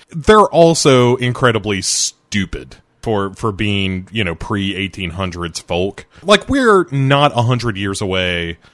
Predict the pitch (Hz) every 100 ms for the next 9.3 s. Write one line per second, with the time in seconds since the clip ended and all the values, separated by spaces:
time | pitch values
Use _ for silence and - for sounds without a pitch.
0 | _ - 120 110 117 113 107 101 90 92
1 | 95 90 - 85 85 85 - 78 64 -
2 | - - _ _ _ 196 160 208 - 190
3 | 214 202 - 135 135 - - 147 120 101
4 | 107 120 113 90 87 87 85 107 107 139
5 | 123 107 104 - 120 95 87 - 98 117
6 | 135 143 131 120 170 117 95 - _ _
7 | - 110 110 110 139 127 131 117 101 -
8 | 104 101 104 107 - 101 87 85 92 85
9 | 104 95 90